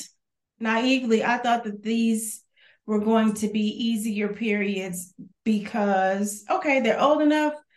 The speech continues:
they understand instruction, they have heard me say the same things seventy thousand times. We're gonna, this, this shouldn't be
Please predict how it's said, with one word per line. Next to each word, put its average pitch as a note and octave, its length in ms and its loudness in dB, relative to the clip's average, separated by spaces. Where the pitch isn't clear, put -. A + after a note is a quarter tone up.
they G#3 220 0
understand A#3+ 600 -2
instruction, A3 1120 0
they F#3+ 260 0
have F#3+ 160 0
heard G#3 280 2
me G#3 120 2
say G3+ 500 -2
the F3+ 120 -6
same F#3 360 -2
things F#3 640 -2
seventy F3+ 840 -6
thousand F3 400 -2
times. F3 680 -6
We're D#4 120 -6
gonna, D#4+ 380 0
this, F4 280 -4
this D#4 340 -4
shouldn't D4+ 340 2
be A#3+ 540 0